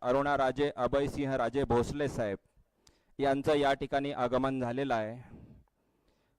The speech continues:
खरं तर आज "अपनी आजादी को हम हरगिजा मिटा सकते नहीं, सर कटा सकते हैं लेकिन सर झुका सकते नहीं." खरं तर हा देश आमच्या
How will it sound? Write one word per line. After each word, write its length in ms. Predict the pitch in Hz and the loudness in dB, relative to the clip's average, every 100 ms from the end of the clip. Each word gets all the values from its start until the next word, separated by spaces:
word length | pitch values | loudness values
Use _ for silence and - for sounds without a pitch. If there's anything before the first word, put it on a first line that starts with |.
| _ | _
खरं 160 | 151 151 | 2 4
तर 100 | 165 | 6
आज 420 | 156 156 170 151 139 - - - _ _ _ _ _ | 6 6 6 2 0 -4 -16 -20 _ _ _ _ _
"अपनी 280 | 156 - 185 | 0 2 2
आजादी 640 | 170 156 156 185 170 175 | 4 6 6 4 4 2
को 140 | - 180 | 4 4
हम 360 | 156 160 180 | 6 2 0
हरगिजा 500 | 156 156 147 151 170 | 0 0 -2 2 2
मिटा 340 | 160 151 170 196 | 2 0 2 2
सकते 480 | - 151 - 175 175 | 2 -2 0 2 4
नहीं, 540 | 156 147 175 151 135 - - - _ _ - | 4 4 4 2 -2 -14 -20 -20 _ _ -8
सर 300 | - 147 156 | 2 2 2
कटा 420 | - - 165 170 | 0 2 4 4
सकते 440 | 160 139 - 160 160 | 4 0 0 0 2
हैं 240 | 147 170 | 2 2
लेकिन 360 | 143 139 160 147 | 0 -2 -4 -4
सर 280 | 135 143 139 | 0 0 2
झुका 360 | 120 - 151 160 | 0 2 2 2
सकते 480 | 135 127 - 156 | 0 -2 0 0
नहीं." 380 | 143 120 113 110 107 - - _ _ _ _ _ _ _ _ | 2 -2 -4 -10 -16 -20 -20 _ _ _ _ _ _ _ _
खरं 180 | 160 175 | 4 4
तर 80 | 202 | 4
हा 180 | 180 190 | 4 4
देश 360 | 165 180 208 180 | 4 4 4 2
आमच्या 400 | 175 180 180 | 0 0 4